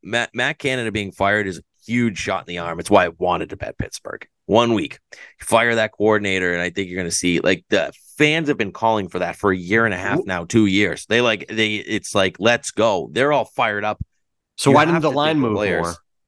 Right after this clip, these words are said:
Speaker 1: I, you don't really see line moves for offensive coordinators being fired. I, it's more of a head coach type situation, or if, you know, an injury to a key player, that will make a line move. But from an offensive coordinator,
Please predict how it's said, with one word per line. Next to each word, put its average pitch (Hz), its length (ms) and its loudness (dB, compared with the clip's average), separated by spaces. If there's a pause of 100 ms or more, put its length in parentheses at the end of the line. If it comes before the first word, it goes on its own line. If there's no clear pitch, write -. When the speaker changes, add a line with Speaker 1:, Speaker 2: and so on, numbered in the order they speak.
(1700)
Speaker 1:
I, - 140 2
you 170 340 2
don't 233 220 4
really 143 320 6
see 110 220 -2
line 101 320 0
moves 104 260 0
for 90 200 0
offensive 87 440 -6
coordinators 82 560 0
being 87 220 0
fired. 87 360 2
I, 87 260 0
it's - 380 -4
more 110 280 6
of 92 100 0
a 92 100 0
head 87 280 -4
coach 85 340 -2
type 85 220 0
situation, 85 800 0
or 82 420 2
if, 76 180 -10
you 53 80 -20
know, 50 120 -18
an - 100 -20
injury 80 380 -2
to 80 120 2
a 78 40 -4
key - 200 -4
player, 82 440 -2
that 95 260 2
will 95 120 -4
make 90 200 0
a 85 60 -4
line 90 300 -2
move. 90 340 -4
But 90 140 0
from 95 160 -2
an 98 140 0
offensive 110 520 0
coordinator, 104 680 2